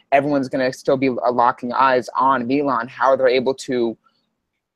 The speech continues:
can, if they're able to get back into the Champions League race. So, I mean, these are the games that, you know, Milan, when they're traveling to the San Paolo,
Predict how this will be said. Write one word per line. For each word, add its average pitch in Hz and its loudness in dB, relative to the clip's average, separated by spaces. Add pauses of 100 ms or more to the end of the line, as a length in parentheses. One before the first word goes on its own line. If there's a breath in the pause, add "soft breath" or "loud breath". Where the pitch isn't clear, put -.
(140)
can, 175 -2
if 196 4
they're 151 4
able 135 4
to 151 -6
get 139 2
back 139 0
into 143 -10
the 127 -10
Champions 123 -8
League 120 -6
race. 113 -2
So, 120 0
I 131 -2
mean, 139 -6 (260)
these 175 -2
are 196 -2
the 180 2
games 165 0
that, 143 2 (320)
you 143 -4
know, 131 2
Milan, 143 0
when 135 -2
they're 127 0
traveling 139 0
to 135 -8
the 120 -8
San 117 -4
Paolo, 135 2